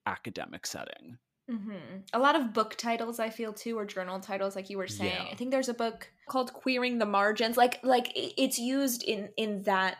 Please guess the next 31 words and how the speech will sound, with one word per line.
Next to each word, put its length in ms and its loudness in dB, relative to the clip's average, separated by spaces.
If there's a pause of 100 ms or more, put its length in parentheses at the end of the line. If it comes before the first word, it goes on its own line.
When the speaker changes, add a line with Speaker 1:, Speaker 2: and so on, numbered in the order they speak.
(100)
Speaker 2:
in 180 -2
that 220 0
sense. 720 -6 (220)
Speaker 1:
Right. 220 0 (420)
Speaker 2:
Yeah. 160 -2
Speaker 1:
Exactly. 500 -6 (960)
Now, 420 0
let's 260 -2
get 160 2
into 220 0
the 100 0 (140)
actual 520 0
history 600 -4
of 180 -10
the 80 -6
word, 480 -12 (240)
which, 380 0 (260)
like 360 0
many 340 0
queer 300 -8
things, 500 -4
doesn't 360 -4
necessarily 760 -2
have 200 -6
a 60 2
widely 580 -6
accepted 600 -8
consensus 680 -6
for 240 -8
its 160 -10
origins. 580 -10